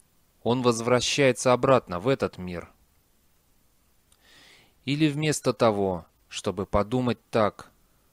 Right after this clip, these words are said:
"Когда сделано мной это дарение, это делает мой ум спокойным, удовлетворение и радость появляются", он преподносит дар с мыслью.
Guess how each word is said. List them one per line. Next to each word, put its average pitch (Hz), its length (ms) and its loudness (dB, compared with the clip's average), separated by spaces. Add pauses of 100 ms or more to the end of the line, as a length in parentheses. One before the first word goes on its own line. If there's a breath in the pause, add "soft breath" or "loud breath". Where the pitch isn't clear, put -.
(880)
"Когда 104 360 6
сделано 113 560 2
мной 104 500 0 (440)
это 110 220 2
дарение, 107 760 0 (720)
это 98 240 4
делает 107 440 4
мой 110 320 2
ум 120 160 -2
спокойным, 107 880 0 (800)
удовлетворение 104 1000 0
и 110 160 -6
радость 127 440 0
появляются", 110 920 -2 (920 loud breath)
он 127 180 2
преподносит 147 840 4
дар 123 260 6
с - 140 -8
мыслью. 104 640 -4